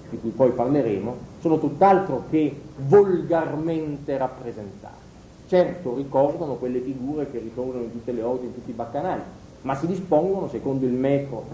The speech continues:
generale della composizione, con proprietà e con misura. Non è quindi una rappresentazione orgiastica, non è una rappresentazione in cui gli elementi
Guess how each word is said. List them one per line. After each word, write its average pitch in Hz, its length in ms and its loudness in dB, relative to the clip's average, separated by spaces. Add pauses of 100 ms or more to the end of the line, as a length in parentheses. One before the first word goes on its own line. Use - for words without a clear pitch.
generale 131 580 -2
della 110 160 -6
composizione, 101 920 -10 (400)
con 165 280 6
proprietà 143 720 -2 (280)
e 123 120 -6
con 131 140 -2
misura. 117 560 -6 (240)
Non 220 300 8
è 202 180 6
quindi 180 200 6
una 156 140 4
rappresentazione 143 1080 0 (880)
orgiastica, 151 1200 -2 (140)
non 214 380 4
è 240 100 6
una 196 180 6
rappresentazione 175 720 2
in 160 100 2
cui 190 140 -2
gli 175 80 4
elementi 170 600 4